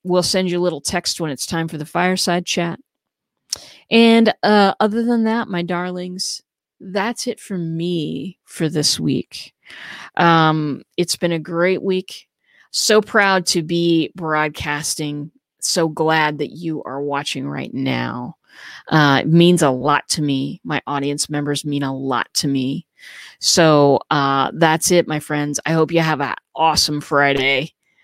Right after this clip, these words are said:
a beautiful end to your week, a wonderful wrap up to all the little things that you're doing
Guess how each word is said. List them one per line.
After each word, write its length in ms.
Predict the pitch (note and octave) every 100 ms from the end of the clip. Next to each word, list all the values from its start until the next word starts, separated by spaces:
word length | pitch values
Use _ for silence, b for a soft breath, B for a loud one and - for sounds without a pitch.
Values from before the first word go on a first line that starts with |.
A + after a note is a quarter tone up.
| b -
a 60 | D#3
beautiful 720 | D#3 - E3+ F3 D#3+ E3+ D#3
end 220 | D#3+ D#3+
to 140 | D#3+ D#3
your 180 | D3+ C#3+
week, 480 | D3+ D3+ D3 - -
a 100 | D#3
wonderful 760 | D#3+ D#3 E3 E3 E3+ - D3+ C#3+
wrap 360 | D3+ D3+ D3+
up 160 | D3+ -
to 160 | - -
all 220 | C#3+ C#3
the 120 | C3+
little 240 | D3 C#3+
things 360 | - C#3+ D3+ E3
that 80 | D3
you're 140 | C#3
doing 500 | C#3 C#3+ D3 C#3+ D3+